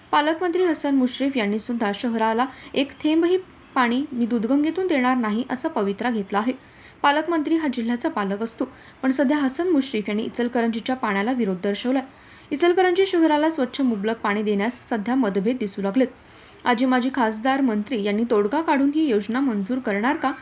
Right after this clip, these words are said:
योजना मंजूर होणार की नाही, की अशीच ताटकळत राहणार, असा सवाल सध्या निर्माण झालाय. वारणा पाणी योजना मंजूर असताना सुद्धा राज्य सरकारने ही रद्द केली होती. आता सुळकूड योजना ही रद्द होण्याच्या मार्गावर आहे. पंचगंगा प्रदूषणमुक्त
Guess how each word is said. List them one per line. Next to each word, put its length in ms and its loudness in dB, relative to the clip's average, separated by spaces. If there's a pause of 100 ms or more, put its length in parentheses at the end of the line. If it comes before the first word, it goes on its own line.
(360)
योजना 360 4
मंजूर 320 4
होणार 360 2
की 100 2
नाही, 320 4 (1120)
की 80 -2
अशीच 340 0
ताटकळत 440 0
राहणार, 360 2
असा 180 -2
सवाल 300 -2
सध्या 240 0
निर्माण 400 0
झालाय. 200 0 (500)
वारणा 280 2
पाणी 260 0
योजना 300 0
मंजूर 300 2
असताना 360 -2
सुद्धा 340 -2
राज्य 240 -2
सरकारने 460 0 (100)
ही 120 2 (140)
रद्द 220 -2
केली 260 0
होती. 220 -2
आता 340 -14
सुळकूड 380 2
योजना 360 2
ही 180 2
रद्द 220 -2
होण्याच्या 420 0
मार्गावर 400 -2
आहे. 140 0 (300)
पंचगंगा 500 4
प्रदूषणमुक्त 720 0